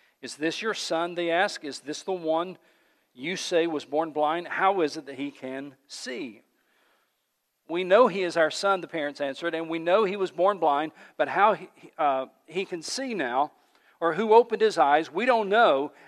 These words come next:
Ask him, he's of age. He'll speak for himself." In other words, the parents were a little nervous about this inquisition. The parents were afraid of, of the impact if they said, "Well, this man named Jesus healed him." So they said, they kind of passed the buck and said, "Well,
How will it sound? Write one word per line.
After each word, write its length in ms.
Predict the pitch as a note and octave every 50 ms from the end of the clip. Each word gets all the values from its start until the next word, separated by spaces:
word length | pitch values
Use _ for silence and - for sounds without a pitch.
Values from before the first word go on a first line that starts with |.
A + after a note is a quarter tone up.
| _ -
Ask 300 | F3+ G#3 A3 - - -
him, 300 | A#3+ A3+ G3 F#3+ F#3+ F3
he's 260 | D#3 G3+ G#3 F3+ G#3
of 100 | G#3+ G3
age. 340 | A3 G#3 F3 D3 B2+ - -
He'll 140 | F#3+ G3+
speak 300 | G3 - - F#3+ F#3 -
for 160 | - - E3+ E3
himself." 500 | E3 E3 - - A3 G#3 D3+ A2 F#2+ - _ _ _ _ _ _ _ _ -
In 100 | D#3 F3
other 160 | A3 A#3+ G#3+
words, 220 | F#3 F3 F#3 - -
the 60 | E3+
parents 360 | - F#3+ A#3 C4 C4 A#3+ -
were 120 | - G3+ F#3+
a 60 | F3+
little 220 | G3 G3+ F3 E3
nervous 560 | D#3 D3+ D#3 E3+ F#3+ G#3+ A3 C4 C4 - - A3 -
about 300 | D#3+ E3 F3+ E3+ E3 E3
this 180 | E3+ D#3+ -
inquisition. 720 | E3 F3+ E3 - F3 D#3+ - F#3 A3+ - - A3+ A3 G#3+ - - - - -
The 80 | E3+
parents 380 | E3 - G#3+ A3+ A#3 A3+ - -
were 140 | F#3+ F3 D#3+
afraid 400 | - - - F#3+ G3+ G#3 G#3 G3
of, 180 | E3+ C#3+ - D3+ -
of 160 | D3 D#3 D3
the 200 | C#3 D#3+ D3+ E3
impact 480 | G3 A3 G#3+ F3 F#3+ G3+ G3 G3 F#3+ -
if 100 | D#3+ -
they 160 | E3+ E3 E3+ D#3
said, 280 | - E3 D#3+ D3+ C#3+ - - - _
"Well, 180 | - D3 D#3+ F3
this 220 | F3 F3 - -
man 180 | F3 E3+ E3+ E3+
named 220 | E3 D#3 D#3 D#3
Jesus 420 | - G3 A#3 A#3 G3+ - F3 D#3 -
healed 240 | D#3+ D3 C#3+ D3
him." 120 | D#3 D3+ - _ - - _
So 140 | - F#3+ E3+
they 140 | F3 F3+
said, 220 | - - E3+ D#3 D3 - - _ _ _ _ _ _ -
they 100 | F3+ F#3
kind 160 | - G#3+ F#3
of 80 | -
passed 280 | - D#3+ D#3+ D3+ - -
the 80 | F3 E3+
buck 300 | E3+ F3 - E3+ - D3+
and 120 | C3+ C3+
said, 200 | - E3+ D#3+ C#3+ - - - _
"Well, 120 | - -